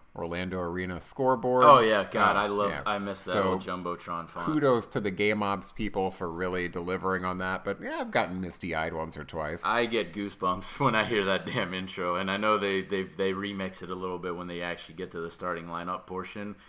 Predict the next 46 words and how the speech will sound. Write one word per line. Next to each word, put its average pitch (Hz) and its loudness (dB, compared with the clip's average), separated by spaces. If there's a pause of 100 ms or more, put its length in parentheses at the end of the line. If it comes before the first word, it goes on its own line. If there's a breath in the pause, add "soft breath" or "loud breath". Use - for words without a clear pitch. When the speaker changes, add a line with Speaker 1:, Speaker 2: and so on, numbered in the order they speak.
(140 loud breath)
Speaker 2:
which 104 -8
they 110 -4
shouldn't 90 -4
have. 87 -4
They 90 -6
should 90 -8
just 85 -10
let 78 -10
Paul 82 -4
Porter 82 -4
go, 80 -6
like, 78 -8
old 82 -10
school, 78 -12 (140)
full 80 -12
on, 80 -8
but 76 -10 (340 loud breath)
um, 82 -4
I 107 2
get 98 -2
goosebumps 87 -4
with 82 -12
the, 85 -4
with 87 -10
the 85 -4
old 85 -4
music 80 -10
and 78 -14
just 80 -14 (420)
that 85 -8
whole 82 -6
atmosphere. 82 -10
It 196 -2
just 240 -4
works. 190 6
They 127 -2
should 156 -8
just 151 -8
go 143 0
with 90 -2
it, 87 -8
stick 131 -6
with 85 -6
it 78 -10
full 95 -8
time. 82 -6